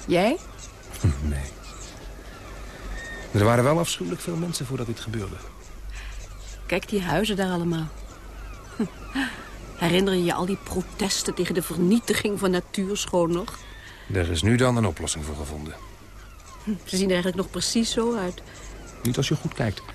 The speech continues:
Speaker 2: Zie je al dat mos op die daken? En de manier waarop het regenwater de muren heeft verkleurd? Denk eens aan al die driekamerflats waar varens in de bankstellen groeien... en de televisietoestellen verschimmelen.
Speaker 1: Het was inderdaad een naargeestige samenleving.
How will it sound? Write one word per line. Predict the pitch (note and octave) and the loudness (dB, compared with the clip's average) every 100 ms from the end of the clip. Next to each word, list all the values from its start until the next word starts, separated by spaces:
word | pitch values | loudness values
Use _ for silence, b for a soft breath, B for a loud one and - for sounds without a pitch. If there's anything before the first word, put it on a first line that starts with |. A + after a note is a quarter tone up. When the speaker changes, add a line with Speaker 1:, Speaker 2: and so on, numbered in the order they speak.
| B B B - | B B B -8
Speaker 2:
Zie | - A#2+ | 0 4
je | A#2 A#2 | 4 4
al | B2+ | 4
dat | B2 - | 2 2
mos | C#3 C#3 - | 2 2 -4
op | A2 | -4
die | A#2 | -2
daken? | B2+ B2+ - F3 - - - - - - - - - | 0 -2 -2 -6 -8 -14 -16 -16 -16 -16 -16 -16 -10
En | G#2+ A2 | -6 0
de | G#2 | 4
manier | G#2+ A2+ | 6 6
waarop | G#2+ G#2+ | 6 4
het | G#2 | 2
regenwater | G#2 A#2 G#2+ A2+ G#2+ A2 | 4 2 2 2 0 2
de | |
muren | A2+ B2 B2 | 2 2 2
heeft | A2+ A2+ | 0 -2
verkleurd? | - G#2+ A#2+ D#3+ - - - - - - - - - B - | -4 -4 -2 -2 -6 -14 -16 -16 -16 -16 -16 -16 -16 B 2
Denk | E3 F3 | 4 6
eens | D3+ | 6
aan | |
al | D#3+ F3 | 6 6
die | E3 D3 | 4 4
driekamerflats | C#3 C#3+ - B2+ C3 G#2+ - G#2 - | 4 2 0 2 2 2 0 0 0
waar | G#2+ G2+ | 0 -2
varens | - A#2 A2 G#2+ | 2 4 4 4
in | G#2 | 4
de | F#2+ | 2
bankstellen | F#2 G2 F#2+ G2 F#2 | 2 2 2 0 -2
groeien... | - F2+ D#2 - B B B | -2 -4 -4 -6 B B B
en | - | -2
de | F#2 | 0
televisietoestellen | E2 F#2 F#2 G#2+ - - G2+ - F2 | 4 6 6 6 4 0 0 0 0
verschimmelen. | - - - G#2 C#2+ - - B B B B - - - | 0 -2 2 0 0 -8 -14 B B B B -14 -16 -14
Speaker 1:
Het | - | -2
was | F#3 D#3+ | 2 4
inderdaad | F3 D#3 D#3+ D#3 | 2 2 0 -2
een | E3 F3+ | 0 2
naargeestige | D3 D3 - - E3+ - - F#3+ | 2 0 -2 0 0 0 -4 -4
samenleving. | - F#3 E3 D#3 D3+ D3 | -4 0 2 4 2 2